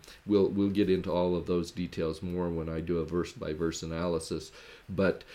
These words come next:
essentially, you have to look and ask yourself once again, are there people like that in the church who lead others astray?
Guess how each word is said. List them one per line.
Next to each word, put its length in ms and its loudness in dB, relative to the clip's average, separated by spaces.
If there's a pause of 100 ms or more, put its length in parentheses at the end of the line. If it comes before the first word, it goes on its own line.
(120)
essentially, 680 4 (280)
you 360 -2
have 240 -4
to 60 4
look 260 6
and 100 2
ask 260 -2
yourself 380 -2
once 240 0
again, 380 2 (1400)
are 160 2
there 160 4
people 420 0
like 320 -2
that 380 -2 (580)
in 220 2
the 80 4
church 560 0 (180)
who 100 0
lead 280 4
others 440 2
astray? 720 -2